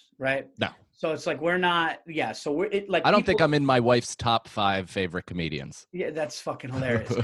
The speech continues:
Speaker 2: <laughs>
Speaker 1: We're not, <laughs> so, like, but we're, like, I've learned that I'm not shit to my wi-, like, my wife loves me and respects me, and my wife belie-, one thing is nice, my wife believes that I'm good at what I do, thank God.
Speaker 2: Mm-hmm.
Speaker 1: But, like, it's like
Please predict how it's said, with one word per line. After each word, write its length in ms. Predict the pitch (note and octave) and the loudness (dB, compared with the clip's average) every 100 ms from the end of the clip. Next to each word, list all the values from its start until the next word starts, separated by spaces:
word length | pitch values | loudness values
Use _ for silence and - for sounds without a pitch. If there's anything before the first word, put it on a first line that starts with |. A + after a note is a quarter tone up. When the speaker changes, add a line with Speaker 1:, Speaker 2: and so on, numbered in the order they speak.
| - | -6
Speaker 2:
<laughs> 140 | _ | _
Speaker 1:
We're 180 | E3+ G3+ | 2 4
not, 920 | G#3+ G3+ D#3 - A#3 - - - - - | 4 4 2 2 2 2 2 0 -2 -4
<laughs> 160 | - - | -16 -8
so, 260 | - G#3 | 2 4
like, 300 | G#3+ G3+ F#3+ - - - - - | 6 6 4 0 -12 -14 -8 0
but 160 | F#3+ | 4
we're, 260 | F#3+ B3+ B3 | 8 8 8
like, 220 | G#3 F#3+ E3+ | 2 2 2
I've 240 | A3 G3+ | 2 2
learned 240 | F#3 F#3 E3+ | 2 2 2
that 80 | |
I'm 100 | D#3+ | 0
not 160 | E3+ D#3 | 0 -2
shit 200 | - D#3+ | -2 -6
to 60 | D#3+ | -6
my 100 | D3 | -6
wi-, 160 | C#3+ D#3 | -4 -4
like, 120 | D3+ | 0
my 140 | G3 | 2
wife 220 | A3+ A#3 E3 | 4 2 2
loves 400 | D#3 E3+ F#3 F#3 | 2 2 2 -2
me 220 | G3+ G#3 | -4 -2
and 140 | F3 | -4
respects 480 | D#3 D3 - E3+ - | -6 -6 -4 -4 -4
me, 220 | E3+ E3+ D#3 | -8 -8 -6
and 80 | D3+ | -6
my 100 | E3+ | 0
wife 280 | G3+ G#3 - | 2 0 2
belie-, 360 | E3+ D#3 E3 - | 0 0 -2 -4
one 200 | E3+ F#3+ | -6 -4
thing 120 | F#3+ | -8
is 140 | E3 | -8
nice, 200 | D3+ D3+ D3 | -8 -8 -8
my 100 | D#3+ | 0
wife 240 | F#3 F#3 | 0 0
believes 360 | E3 D#3 D#3+ C#3+ | -6 -6 -8 -6
that 120 | C#3 | -6
I'm 120 | C#3 C#3 | -6 -6
good 120 | C#3 | -10
at 80 | B2+ | -10
what 120 | C3 | -10
I 60 | B2+ | -10
do, 160 | B2 A#2 | -14 -12
thank 200 | C3 A#2 | -12 -10
God. 180 | B2 A2 - _ _ G#2+ | -10 -10 -14 _ _ -6
Speaker 2:
Mm-hmm. 260 | G#2+ G#2 F2 F3 | -4 -4 -2 0
Speaker 1:
But, 200 | D#3+ D#3 | 0 0
like, 360 | D3 C#3+ C3+ - _ _ _ _ _ _ | -2 -2 -6 -14 _ _ _ _ _ _
it's 220 | E3+ F3+ - | -10 -8 -6
like 280 | E3+ D3 | -6 -6